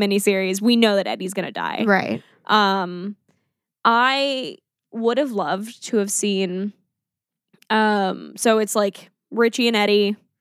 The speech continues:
Speaker 1: like, in, in this very sad, very, like, he's holding him as he's dying.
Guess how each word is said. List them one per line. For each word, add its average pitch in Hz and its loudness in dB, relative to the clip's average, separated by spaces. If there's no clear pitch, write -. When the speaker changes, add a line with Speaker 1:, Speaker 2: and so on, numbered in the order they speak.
Speaker 1:
like, 202 0
in, 196 -6
in 220 0
this 208 0
very 208 2
sad, 202 0
very, 196 -2
like, 196 0
he's 214 0
holding 190 0
him 202 -2
as 202 -2
he's 196 -2
dying. 185 0